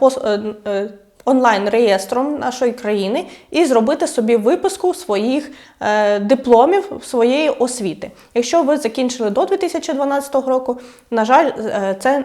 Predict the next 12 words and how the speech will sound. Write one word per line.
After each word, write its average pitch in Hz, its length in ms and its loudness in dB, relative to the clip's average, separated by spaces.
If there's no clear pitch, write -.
не 254 380 -2
можливо. 220 500 2
Я 339 280 8
залишу 254 460 4
посилання 220 800 2
на 254 320 2
онлайн, 240 600 2
на 254 220 4
онлайн-базу 240 600 2
даних 226 400 4
освіти 233 440 -2
України 254 640 0